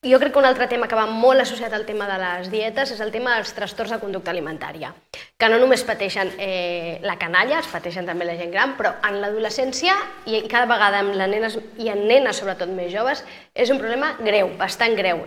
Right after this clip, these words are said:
Ara amb el confinament, a més a més, eh, s'ha agreujat. Clar, jo crec que hi ha una prima, una línia molt primeta,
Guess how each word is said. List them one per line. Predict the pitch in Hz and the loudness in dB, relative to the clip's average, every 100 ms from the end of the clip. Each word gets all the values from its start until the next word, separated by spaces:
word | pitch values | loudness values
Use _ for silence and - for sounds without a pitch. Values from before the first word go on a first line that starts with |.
| - | 0
Ara | 175 233 | 4 4
amb | 254 | 4
el | 240 | 0
confinament, | 226 220 196 233 262 | -4 -6 0 2 2
a | |
més | 233 247 | 2 2
a | 220 | 2
més, | 269 - - 202 | 2 2 -4 -4
eh, | 202 190 175 170 | -4 -2 -6 -4
s'ha | 233 | -4
agreujat. | 202 196 185 175 165 - - - - _ 254 | -2 -4 -4 -6 -8 -10 -18 -18 -18 _ -6
Clar, | 196 - - - - 208 | -6 -6 -14 -20 -18 -4
jo | 302 330 | -2 0
crec | 330 294 294 277 | 2 2 2 2
que | |
hi | 254 | 2
ha | 311 | 2
una | 311 - - | 0 -6 0
prima, | 339 349 349 392 - 294 | 0 2 2 2 2 4
una | 311 | 6
línia | 320 320 339 311 | 6 4 2 -2
molt | 262 262 277 403 440 | -2 0 2 4 4
primeta, | - 294 254 254 302 | 2 2 4 2 0